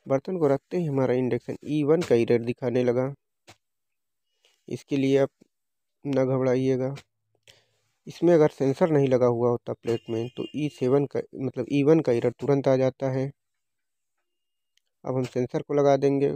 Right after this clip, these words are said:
उसके बाद हम बर्तन को रखेंगे तो हमारा ई वन का एरर नहीं आएगा। चलिए, एक बार हम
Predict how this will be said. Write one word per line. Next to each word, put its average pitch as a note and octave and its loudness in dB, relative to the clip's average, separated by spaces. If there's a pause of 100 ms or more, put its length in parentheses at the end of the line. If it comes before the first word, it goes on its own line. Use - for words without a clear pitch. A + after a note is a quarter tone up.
(420)
उसके C3+ -6
बाद C#3 4
हम A#2+ -2
बर्तन B2+ -4
को C3+ -2
रखेंगे B2+ -2
तो - -6
हमारा B2 -2 (720)
ई C#3 4
वन D3+ 6
का C3 0
एरर B2 4
नहीं C3+ 4
आएगा। C3 2 (1700)
चलिए, C#3 -2
एक C3 -4
बार A#2+ -2
हम A#2 -2